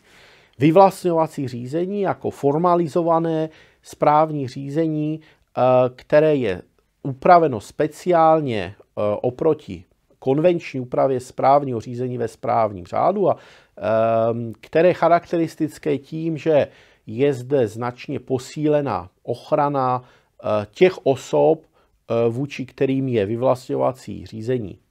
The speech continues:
vedeno. Eh, osoba vyvlastnitele, exproprianta, to znamená toho, v,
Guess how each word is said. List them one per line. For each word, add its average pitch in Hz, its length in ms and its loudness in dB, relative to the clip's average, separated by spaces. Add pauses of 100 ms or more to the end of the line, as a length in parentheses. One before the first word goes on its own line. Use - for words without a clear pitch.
vedeno. 120 680 0 (720)
Eh, 123 360 4 (580)
osoba 143 560 2 (360)
vyvlastnitele, 135 1120 0
exproprianta, 120 1200 -4 (400)
to 127 120 -6
znamená 139 480 -2
toho, 143 480 2
v, - 120 -20